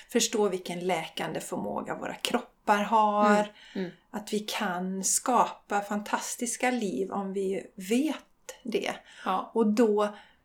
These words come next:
Speaker 1: det som vi förespråkar är ju också sånt som går i linje med det som är bra för individen, är bra för kollektivet.
Speaker 2: Absolut. Ja. Ja. Ja, och det har ju varit vår motivation och drivkraft hela tiden egentligen.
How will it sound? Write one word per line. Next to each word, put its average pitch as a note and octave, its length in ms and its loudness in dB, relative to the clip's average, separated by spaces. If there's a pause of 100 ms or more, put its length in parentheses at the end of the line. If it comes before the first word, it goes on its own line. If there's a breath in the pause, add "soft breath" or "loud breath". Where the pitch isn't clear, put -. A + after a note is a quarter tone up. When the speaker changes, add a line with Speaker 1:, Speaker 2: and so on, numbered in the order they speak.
(180)
Speaker 1:
det A3 200 6
som A3 220 2
vi F#3+ 140 2
förespråkar F#3+ 920 0
är F#3 200 -2
ju F#3+ 120 0
också F#3+ 320 -6
sånt F3+ 300 -2
som F#3+ 180 -4
går F#3+ 200 0
i F#3+ 60 2
linje F3+ 420 -2
med F3 240 -4 (220 loud breath)
det - 100 -6
som G3 200 -2
är F#3+ 60 -4
bra F#3 260 -2
för F3+ 180 -10
individen, G#3 720 0
är G#3+ 120 0
bra G#3 260 2
för F#3+ 360 -2
kollektivet. - 960 -4 (200)
Speaker 2:
Absolut. G3+ 640 -4 (460)
Ja. A#3 220 0 (640)
Ja. G3+ 300 4 (760)
Ja, G#3 160 8
och A#3 120 8
det G#3+ 120 12
har B3 100 12
ju C#4 80 6
varit A#3 300 8
vår G3+ 140 8
motivation F#3+ 640 0
och F3 80 -4
drivkraft F#3 720 -2
hela F#3+ 360 2
tiden A#3 560 0
egentligen. F#3+ 380 -2